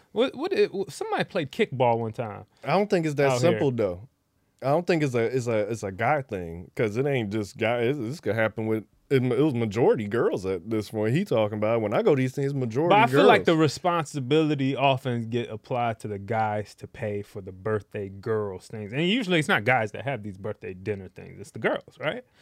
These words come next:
Speaker 1: And they calling for guys to come, and they call all their friends to come, and then they gonna put all this on them <laughs> at, at last minute. Like, I'm, you know, inconsiderate. Just because it's your birthday, I think people have this idea, "Oh, I can be selfish.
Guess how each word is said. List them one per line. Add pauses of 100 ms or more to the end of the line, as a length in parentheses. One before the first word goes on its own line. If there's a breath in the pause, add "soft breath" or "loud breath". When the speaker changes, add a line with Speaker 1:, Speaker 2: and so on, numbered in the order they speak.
(220 soft breath)
Speaker 1:
And
they
calling
for
guys
to
come,
and
they
call
all
their
friends
to
come,
and
then
they
gonna
put
all
this (440 soft breath)
on
them (120)
<laughs>
at,
at
last
minute.
Like,
I'm,
you
know,
inconsiderate. (220 soft breath)
Just
because
it's
your
birthday,
I
think (300)
people
have
this
idea,
"Oh,
I
can
be
selfish.